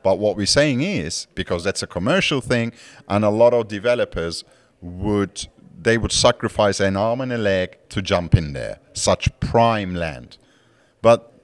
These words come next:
that's not what they seem to be doing. But then the question is, who would tender or who would go in for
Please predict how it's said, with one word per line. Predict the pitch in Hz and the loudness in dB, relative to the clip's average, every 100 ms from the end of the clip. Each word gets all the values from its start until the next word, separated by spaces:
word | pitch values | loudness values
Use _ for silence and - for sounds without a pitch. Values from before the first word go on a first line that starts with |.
| 90 | -6
that's | 98 135 - - | 6 8 8 2
not | 135 127 - - | 4 4 0 -12
what | 101 107 - | 2 2 2
they | 104 101 | -4 -4
seem | - 101 98 | -6 -8 -10
to | 92 | -12
be | 80 | -12
doing. | 76 110 90 - _ _ _ _ - _ _ _ | -10 -8 -10 -12 _ _ _ _ -20 _ _ _
But | 107 101 | 0 2
then | 131 156 | 2 0
the | 151 | 0
question | - 143 - 123 135 | 2 2 0 -6 -6
is, | 107 78 - - _ _ _ _ _ _ - | -6 -8 -10 -12 _ _ _ _ _ _ -4
who | - 190 214 | 0 2 0
would | 202 175 - | -2 -4 -4
tender | - 147 143 101 | -6 -4 -2 -4
or | 78 95 | -2 -2
who | 90 - 165 180 | -2 0 0 0
would | 160 147 - | -2 -4 0
go | 131 117 | 2 4
in | 120 101 76 107 _ _ _ _ | 2 -2 -4 -10 _ _ _ _
for | - 120 107 110 | -4 2 4 2